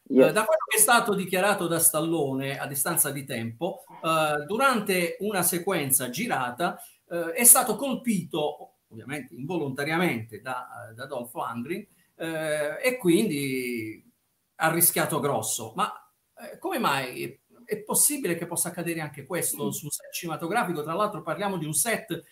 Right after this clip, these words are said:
Speaker 2: internazionale con professionisti probabilmente, eh, non dico più bravi degli italiani, perché non lo possiamo dire, gli italiani hanno insegnato anche, eh, agli americani, però diciamo con più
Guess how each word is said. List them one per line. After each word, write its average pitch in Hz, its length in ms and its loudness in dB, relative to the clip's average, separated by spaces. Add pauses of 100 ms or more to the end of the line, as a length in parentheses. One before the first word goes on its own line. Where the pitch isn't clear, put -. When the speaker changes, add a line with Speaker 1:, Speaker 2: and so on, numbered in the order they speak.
(100)
Speaker 2:
internazionale 196 1000 2
con 185 320 -2
professionisti 190 840 0 (220)
probabilmente, 220 1080 4
eh, 170 400 0
non 196 200 0
dico 226 300 4
più 202 120 0
bravi 202 280 4
degli 180 160 2
italiani, 185 400 0
perché 180 220 -4
non 180 120 0
lo 165 80 0
possiamo 165 380 -2
dire, 165 260 -2
gli 156 60 -10
italiani 165 420 -4
hanno 156 160 -4
insegnato 143 840 -2 (280)
anche, 139 640 -2 (160)
eh, 135 240 -4
agli 151 180 -2
americani, 156 640 -2
però 247 220 4
diciamo 202 400 2
con 220 240 -2
più 247 160 -2